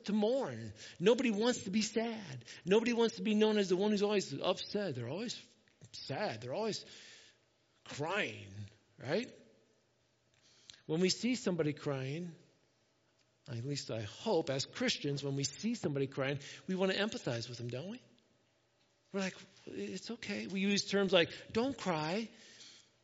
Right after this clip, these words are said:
It's gonna be okay," right? We, we, we want them to feel better. We don't want people to mourn. We don't want people to cry. But during a spiritual awakening,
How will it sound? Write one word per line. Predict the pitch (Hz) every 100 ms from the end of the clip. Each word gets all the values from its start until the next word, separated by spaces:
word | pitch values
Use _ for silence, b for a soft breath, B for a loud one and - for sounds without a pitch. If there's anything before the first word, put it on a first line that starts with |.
| -
It's | 254 -
gonna | 277 254
be | 220
okay," | 220 214 185 175 180 226 247 214
right? | 175 180 226
We, | 220 214 B B
we, | 208 214
we | 202 208
want | 185 226 247
them | 233
to | 220
feel | - - 240 285
better. | 254 185 156 135 101 B B 185
We |
don't | 214 277 240
want | 254 277
people | - 226 208
to | 170
mourn. | 165 160 139 110 98 B B B
We | 196
don't | 247 247
want | 254 262 262
people | 202 202 156 135 131
to | 160
cry. | - 175 143 135 156 147 - b b b b b b
But | - 170
during | 220 233 240 233
a | 208 196 196
spiritual | - - - 220 233 226 208 190 180 180 185 - - - _ _ _ _ -
awakening, | 165 185 262 - 165 135 135 165